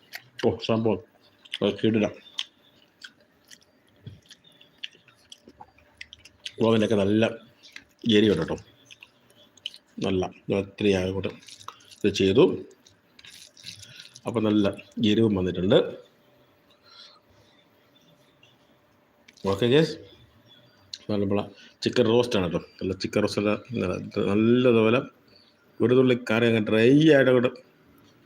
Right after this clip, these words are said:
ഇരിക്കുകയാണ്. ഇതൊക്കെ നല്ല സൂപ്പർ ഐറ്റമാണ്. just ഇത് കഴിക്കാം.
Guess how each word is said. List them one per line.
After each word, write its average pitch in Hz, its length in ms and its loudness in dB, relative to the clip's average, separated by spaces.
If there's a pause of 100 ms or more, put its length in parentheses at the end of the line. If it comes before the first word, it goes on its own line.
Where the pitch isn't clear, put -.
(400)
ഇരിക്കുകയാണ്. 110 380 0 (440)
ഇതൊക്കെ 107 320 -2 (100)
നല്ല 101 220 -4
സൂപ്പർ 110 500 -2 (260)
ഐറ്റമാണ്. 107 380 0 (640)
just 98 220 -2
ഇത് 98 160 -4
കഴിക്കാം. 92 300 -4